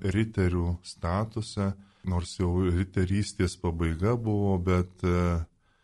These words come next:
bet štai to renesanso metu dar ta sąmonė, kad mes esame pasišventę, e,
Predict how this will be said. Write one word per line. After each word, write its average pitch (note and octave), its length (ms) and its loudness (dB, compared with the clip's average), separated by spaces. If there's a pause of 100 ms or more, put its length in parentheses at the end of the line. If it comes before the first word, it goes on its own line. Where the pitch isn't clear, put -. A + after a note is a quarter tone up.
(380)
bet F2 180 -6
štai - 260 -4
to F2 240 2
renesanso F2+ 920 0 (340)
metu F#2 520 -2
dar F#2+ 240 0
ta F#2+ 200 -2
sąmonė, F#2+ 800 0
kad F2+ 180 -4
mes G2+ 380 -2
esame F#2+ 560 0 (600)
pasišventę, F2+ 920 0
e, E2 400 -6